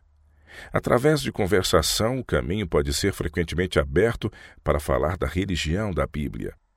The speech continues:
Se a obra é assumida como devia ser, famílias serão visitadas, os obreiros manifestarão ternura e amor pelas almas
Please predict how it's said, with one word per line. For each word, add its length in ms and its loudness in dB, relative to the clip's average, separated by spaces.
Se 220 0
a 100 4
obra 440 6
é 80 6
assumida 680 0
como 200 -6
devia 320 2
ser, 400 0
famílias 560 0
serão 280 2
visitadas, 840 0
os 140 2
obreiros 440 4
manifestarão 680 0
ternura 580 0
e 100 -2
amor 400 -2
pelas 320 -4
almas 460 0